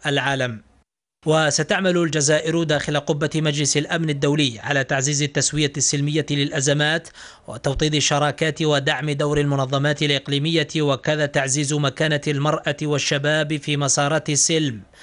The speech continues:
إلى جانب العمل على إضفاء زخم أكبر على الحرب الدولية ضد الإرهاب. ويدرك القريب والبعيد مكانة مجلس الأمن داخل هيئة الأمم المتحدة،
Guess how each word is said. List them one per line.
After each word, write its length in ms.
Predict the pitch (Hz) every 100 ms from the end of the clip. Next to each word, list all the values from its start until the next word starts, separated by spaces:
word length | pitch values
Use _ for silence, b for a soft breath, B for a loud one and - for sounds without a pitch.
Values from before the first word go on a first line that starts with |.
| B B B
إلى 160 | - 131
جانب 340 | 120 147 139
العمل 580 | 143 139 135 156 147 139
على 300 | 135 147 147 147
إضفاء 520 | 139 123 151 160 147
زخم 420 | 127 156 156 147 143 -
أكبر 380 | - - 156 160
على 240 | 147 151
الحرب 420 | 139 127 170 156 151
الدولية 560 | 147 143 139 160 143 151
ضد 280 | 143 143 135
الإرهاب. 520 | 147 139 151 147 127 - _ _ _ _ _ -
ويدرك 640 | 170 175 175 190 190 185
القريب 440 | 175 - 160 170 160
والبعيد 560 | 165 156 151 160 165
مكانة 400 | 160 147 170 160 165
مجلس 440 | 156 151 151 143
الأمن 400 | 151 165 165 160
داخل 300 | 151 143 160
هيئة 460 | 147 156 165 151 151
الأمم 400 | 151 156 160 151
المتحدة، 840 | 147 139 139 165 - 143 127 -